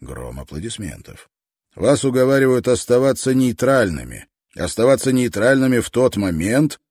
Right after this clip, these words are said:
когда юнкера и ударники, никогда не знающие нейтралитета, стреляют в нас на улицах и ведут на Петроград Керенского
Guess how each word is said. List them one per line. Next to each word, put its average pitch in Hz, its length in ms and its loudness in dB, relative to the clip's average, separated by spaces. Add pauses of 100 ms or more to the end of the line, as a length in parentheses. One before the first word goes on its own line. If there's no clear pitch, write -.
(220)
когда 113 280 0
юнкера 131 560 2
и 127 80 0
ударники, 120 720 0
никогда 156 800 2
не 139 180 2
знающие 117 720 -2
нейтралитета, 113 880 0
стреляют 104 800 0
в 95 80 -2
нас 98 260 -4
на 98 180 -2
улицах 113 640 -4 (220)
и 95 160 -2
ведут 92 420 -4
на 78 140 -4
Петроград 90 580 -6
Керенского 131 840 -2